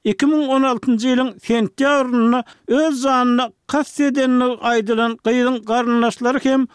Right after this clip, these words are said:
onuň ölüminiň töweregindäki ýagdaýlaryň dol we açyk derňelmegini gazanmaga çalyşdylar. Emma olaryň daşary ýurt medeniýeti arkaly eşitdirmäge çalşan sesleri hem türkmen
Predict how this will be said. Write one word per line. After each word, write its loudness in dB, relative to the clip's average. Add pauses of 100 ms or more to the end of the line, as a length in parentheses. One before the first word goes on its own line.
(140)
onuň 0 (100)
ölüminiň 0
töweregindäki 0
ýagdaýlaryň 0 (320)
dol 0 (100)
we 0 (120)
açyk -6 (160)
derňelmegini 0 (240)
gazanmaga 0
çalyşdylar. -4 (280)
Emma 0
olaryň 0 (220)
daşary 0
ýurt -2
medeniýeti 0
arkaly -2 (280)
eşitdirmäge 0
çalşan -2
sesleri -2
hem 0 (280)
türkmen 0